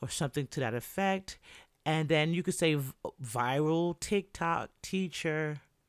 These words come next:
is now arrested for this." And that's, like, a very rapid rise and fall, you know? You know that saying go, "Grand opening, grand closing."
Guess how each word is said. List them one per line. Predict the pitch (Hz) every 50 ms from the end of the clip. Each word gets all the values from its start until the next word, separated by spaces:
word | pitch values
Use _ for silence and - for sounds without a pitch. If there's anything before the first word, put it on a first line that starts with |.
| _ _ _ _ _ _ _ _ _ _ _ _ _ _ _ _ _ _ _ _ _ _ _ _
is | - 139 127 110
now | 120 131 139 135 135 131 139
arrested | 143 147 147 165 185 190 190 - - - - 151 147 151 131 - -
for | - - 147 139 143
this." | 151 233 302 330 220 - - - - - _ - - - - - _ - -
And | 190 208
that's, | 240 254 311 302 - -
like, | 233 196 165 147 147 - - - -
a | 147 143 143
very | 135 135 127 123 147 175 175 180 185 180 175 175 170 170 170 170 165 156 139 - - - - - -
rapid | 143 135 127 131 147 147 143 147 151 - - 165 160 156 151 143 135 - - _ _ _ _ _ _ _ _ _ _ _ _ _ _ _ _
rise | - 156 120 143 131 131 143 160 185 196 202 208 214 - -
and | - 170 175 160
fall, | - - - 156 135 117 98 82 85 104 - -
you | 139 139 151
know? | 151 156 147 156 160 - - - - -
You | - 175 185
know | 185 196
that | 185 170 165
saying | - - 180 170 160 160
go, | 151 156 147 139
"Grand | 117 110 127 151 156 151 156 160 156
opening, | 156 160 156 - - 160 160 160 165
grand | 147 123 139 151 147 147 147 147
closing." | - - 151 135 123 117 113 104 - 101 95 90 85